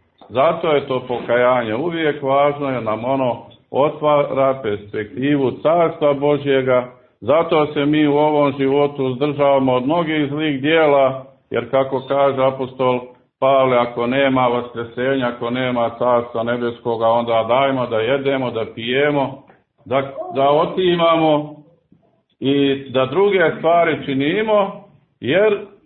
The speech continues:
jer će se sve završiti sa ovim životom, ako nema Carstva Nebeskog.”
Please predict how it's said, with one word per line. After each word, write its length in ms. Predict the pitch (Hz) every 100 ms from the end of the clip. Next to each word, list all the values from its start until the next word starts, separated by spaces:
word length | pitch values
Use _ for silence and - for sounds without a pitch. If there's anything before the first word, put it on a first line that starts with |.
| _ _ _ _ _ _ _ -
jer 300 | 135 196 -
će 80 | 190
se 180 | 175 147
sve 200 | 156 202
završiti 800 | 185 175 143 175 180 175 175 170
sa 100 | 139
ovim 320 | 143 151 147
životom, 640 | 135 131 120 117 113 98 110
ako 280 | 117 123
nema 420 | 123 156 143 127 120
Carstva 420 | 123 123 117 110 104
Nebeskog.” 680 | 92 87 90 82 85 -